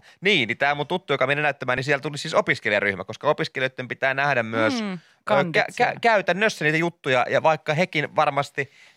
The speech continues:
Speaker 1: varsin ammatillisesti suhtautuvat näihin tilanteisiin. Nyt siellä, jos siellä on kuulolla joku opiskelija, joka on ollut tämmöisessä operaatiossa, missä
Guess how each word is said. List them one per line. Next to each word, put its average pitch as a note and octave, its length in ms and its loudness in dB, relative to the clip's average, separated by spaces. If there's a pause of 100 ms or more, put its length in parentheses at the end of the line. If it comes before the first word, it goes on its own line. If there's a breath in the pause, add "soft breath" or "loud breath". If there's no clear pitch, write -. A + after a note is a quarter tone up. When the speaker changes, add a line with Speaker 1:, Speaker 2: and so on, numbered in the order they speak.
Speaker 1:
varsin C#3+ 260 0
ammatillisesti A2+ 920 0 (240)
suhtautuvat G2+ 840 -6
näihin F#2+ 320 -8 (260 soft breath)
tilanteisiin. A2 540 -2
Nyt G2+ 140 -8
siellä, G#2+ 220 -2
jos G2+ 160 -2
siellä A#2+ 120 -2
on A#2+ 60 -6
kuulolla A2+ 380 0
joku G#2+ 340 0
opiskelija, G#2 480 0
joka F#2 280 2
on G2 120 2
ollut F#2+ 260 0
tämmöisessä F#2 440 -4
operaatiossa, G2 880 -2 (560 soft breath)
missä G2 360 -6